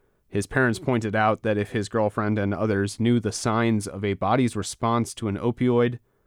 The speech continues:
Logan could have been saved. Quote, "Two years ago, even for us, the awareness was not there. So yes, the girlfriend didn't know. Logan didn't know.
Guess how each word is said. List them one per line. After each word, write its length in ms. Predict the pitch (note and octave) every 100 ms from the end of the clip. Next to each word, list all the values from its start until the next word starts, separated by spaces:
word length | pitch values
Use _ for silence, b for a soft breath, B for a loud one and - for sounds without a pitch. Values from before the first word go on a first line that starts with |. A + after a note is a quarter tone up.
| _ _ _ _
Logan 600 | B2 C3+ B2+ A#2+ A2+ B2
could 180 | - B2+
have 160 | A2+ F#2+
been 180 | F#2+ F2+
saved. 520 | B2 G#2 D#2+ - - _ _ _ _ _ _ _
Quote, 320 | - G2+ - _ -
"Two 160 | E3
years 240 | E3+ C#3+ C3
ago, 300 | C3+ C3 D3 _ -
even 240 | A#2+ A2
for 220 | G2 G#2+
us, 420 | F2 F2+ - - -
the 80 | A2+
awareness 680 | C3+ D3 C3+ B2+ - -
was 180 | A2+ A2
not 280 | A#2 A#2+ -
there. 340 | A#2 F#2 - _ _ _ _ _
So 140 | - C#3
yes, 300 | E3+ B2+ -
the 80 | G#2+
girlfriend 420 | B2+ C3 B2 A#2
didn't 260 | G#2+ G2+
know. 280 | E2+ A#2+ D2+
Logan 480 | F#2 A#2 C#3 D#2+ - _
didn't 320 | F#2+ E2+ -
know. 300 | F2+ - -